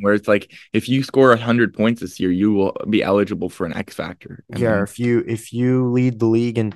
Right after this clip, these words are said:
Speaker 2: like, a defense player, if you lead the league in takeaways or something, or you're top ten in takeaways, you get the superstar X factor for this, like, something like that. Just,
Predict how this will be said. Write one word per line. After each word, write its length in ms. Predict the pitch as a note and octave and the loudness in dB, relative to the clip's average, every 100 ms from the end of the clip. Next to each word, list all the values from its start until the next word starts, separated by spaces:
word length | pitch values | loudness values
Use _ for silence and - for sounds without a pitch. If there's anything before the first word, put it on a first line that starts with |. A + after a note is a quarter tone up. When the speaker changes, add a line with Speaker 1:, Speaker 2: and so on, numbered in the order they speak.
| _ | _
Speaker 2:
like, 120 | A2+ G2+ | -4 -2
a 160 | F#2+ | -2
defense 460 | F#2 G#2 - G#2+ - | 0 0 0 0 0
player, 340 | A2 G#2 G2+ | 0 2 2
if 140 | G2+ A2 | 0 2
you 100 | C3+ | 4
lead 180 | C#3 | 6
the 40 | A#2+ | 4
league 320 | A#2+ B2 B2 | 4 4 2
in 140 | A2+ | 0
takeaways 600 | G2 B2+ A#2+ G#2+ F#2 F#2 | -2 -4 -2 -2 -2 -4
or 60 | F#2+ | -8
something, 420 | - F2+ - F#2+ | -8 -10 -10 -6
or 80 | G2 | -2
you're 140 | G2+ | -2
top 340 | A2 - A#2 - | 0 0 0 0
ten 220 | B2 A2+ | -2 0
in 100 | G2+ | -2
takeaways, 580 | - B2 A2 G#2 F#2 F2+ | 0 0 4 2 0 -2
you 100 | G2+ | -2
get 200 | G2+ - | -2 -4
the 60 | |
superstar 760 | F#2+ - B2 - G#2 - G#2+ G#2 | -8 -2 -2 -2 -4 2 4 4
X 220 | G2+ - | 0 -6
factor 340 | - - - | -10 -10 -10
for 180 | F#2+ - | -12 -10
this, 260 | F#2 - - | -10 -8 -8
like, 120 | - | -8
something 280 | - G#2 G#2 | -4 -4 -2
like 160 | G#2 | 0
that. 200 | A2 G#2 | 2 2
Just, 240 | - A#2+ | 2 -2